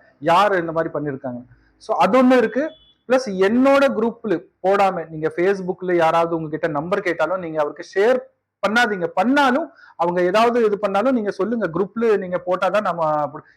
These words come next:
இல்லைன்னா என்னோட சேனல் நான் போடுவேன். So, இதுக்கு மட்டும் என்னோட, என்கிட்ட வாங்குற கார்ஸ்க்கு மட்டும் நானு ரெஸ்பான்சிபிலிட்டி. Another வேற நீங்க டீலிங் ஆபீஸ்ல எடுத்தாலும்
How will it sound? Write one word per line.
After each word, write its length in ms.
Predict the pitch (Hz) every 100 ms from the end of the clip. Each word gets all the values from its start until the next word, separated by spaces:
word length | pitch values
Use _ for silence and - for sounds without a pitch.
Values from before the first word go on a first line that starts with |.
| -
இல்லைன்னா 260 | 202 254 302
என்னோட 220 | 220 226 220
சேனல் 400 | 220 226 262 233
நான் 240 | 208 185
போடுவேன். 320 | 156 139 127 - _ _ _
So, 180 | -
இதுக்கு 320 | 226 254 320 330
மட்டும் 340 | 262 277 220
என்னோட, 260 | 220 269 269 220
என்கிட்ட 260 | 226 254 254 220
வாங்குற 220 | 220 226 214
கார்ஸ்க்கு 400 | 190 190 - -
மட்டும் 580 | 175 175 - _ 320 294
நானு 240 | 196 185 175 165 156 151 147
ரெஸ்பான்சிபிலிட்டி. 640 | 147 165 156 147 131 139 - _ _ _
Another 520 | 147 180 202 233 214 170
வேற 400 | 170 190 208 202
நீங்க 220 | 185 175
டீலிங் 360 | 165 190 190 175
ஆபீஸ்ல 480 | 170 180 180 170 170
எடுத்தாலும் 680 | 160 160 160 156 202 262